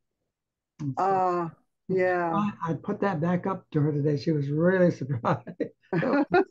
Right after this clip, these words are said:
Speaker 1: morning I did, I did that to her this morning, so.
Speaker 2: <laughs>
Speaker 1: Yeah. Yeah.
Speaker 2: Okay, well, I also want to put out a call right now to anyone who's listening who would like to participate on the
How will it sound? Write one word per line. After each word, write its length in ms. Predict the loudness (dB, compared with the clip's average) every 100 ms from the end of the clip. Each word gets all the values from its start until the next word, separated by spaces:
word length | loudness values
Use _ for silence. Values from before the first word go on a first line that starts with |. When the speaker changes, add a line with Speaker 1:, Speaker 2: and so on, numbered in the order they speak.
| 2
Speaker 1:
morning 220 | 4 4 2
I 80 | -6 -6
did, 100 | -8 -6 -4
I 100 | -2
did 220 | 2 2
that 180 | 2 2
to 80 | 2
her 120 | 0
this 260 | -2 -4 -4
morning, 340 | -6 -4 -8 -14
so. 260 | _ -20 _ _ _
Speaker 2:
<laughs> 1500 | 0 2 2 0 2 4 6 4 0 0 0 0 2 4 4 0 -4 -20 -8
Speaker 1:
Yeah. 240 | -4 -4 -4 -10 _ _ _ _ -4
Yeah. 240 | 2 2
Speaker 2:
Okay, 320 | 2 4 4 6
well, 300 | 4 4 4
I 180 | 2 2
also 320 | 2 0 -2
want 180 | -2 -2
to 60 |
put 180 | -2 0
out 180 | 2 0
a 40 |
call 360 | -2 0 2 2
right 240 | -2 -6
now 240 | -4 -2 -2
to 160 | -4 -6
anyone 440 | -2 0 2 0
who's 320 | 0 0 0 0
listening 760 | 2 2 0 -4 -4 -2 -4 -6 _ _ _
who 180 | 0 2
would 240 | 2 0
like 340 | 2 2 2 -4
to 140 | -12
participate 920 | -4 -4 0 2 0 -2 2 8 8 8
on 280 | 4 4
the 120 | 2